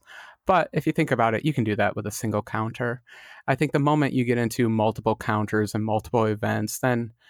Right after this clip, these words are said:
you might start fooling yourself and you might be trying to game the data a little bit too much. I, I think it's fun to do a little bit of biasing, but you can easily start to fool yourself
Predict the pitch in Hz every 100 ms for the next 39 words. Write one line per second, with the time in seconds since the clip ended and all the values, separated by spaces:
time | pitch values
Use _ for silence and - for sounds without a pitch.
0 | - - _ _ - 156 143 - 117 110
1 | - - 107 104 104 104 104 - 104 101
2 | 110 110 107 110 101 - 113 107 107 104
3 | 104 104 101 104 104 101 - - 110 -
4 | - 98 - - - - - 139 151 139
5 | 135 160 143 - 123 123 117 117 110 98
6 | 113 120 127 117 123 123 123 - 123 120
7 | 120 95 - - _ _ _ - 120 120
8 | 110 110 - 98 - 104 - - 107 107
9 | 110 - - - -